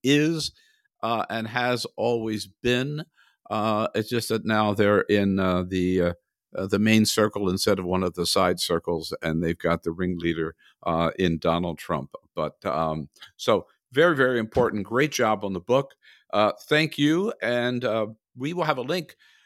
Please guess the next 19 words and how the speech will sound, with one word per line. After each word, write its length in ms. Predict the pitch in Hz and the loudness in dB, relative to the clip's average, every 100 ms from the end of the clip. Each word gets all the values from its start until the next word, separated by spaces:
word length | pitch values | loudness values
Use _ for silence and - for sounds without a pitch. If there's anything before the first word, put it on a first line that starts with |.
| _ _ _ | _ _ _
on 200 | 120 120 | -4 -2
the, 240 | 123 123 - | -4 -4 -6
in 120 | 113 | -6
the 160 | 113 | -4
episode 460 | 165 - 160 - 113 | -6 -6 -4 -2 -2
notes 280 | 104 104 - | -2 -4 -6
to 120 | 104 | -10
today's 380 | 98 98 98 98 | -8 -4 -6 -6
podcast 500 | 135 131 - 104 - | -6 -6 -4 -6 -6
for 100 | 98 | -2
how 120 | 104 | -2
you 220 | 107 135 | 0 -4
can 160 | 147 120 | -4 -4
get 220 | 110 110 | -4 0
your 140 | 170 | -2
copy 560 | 190 - 123 - 92 92 | -2 0 -2 0 -6 -4
of 140 | 98 90 | -4 -6
American 480 | 101 101 98 87 | -6 -4 -4 -8
Psychosis. 920 | 87 87 78 - 139 127 - 127 - | -8 -6 -8 -6 -4 -4 -4 -4 -6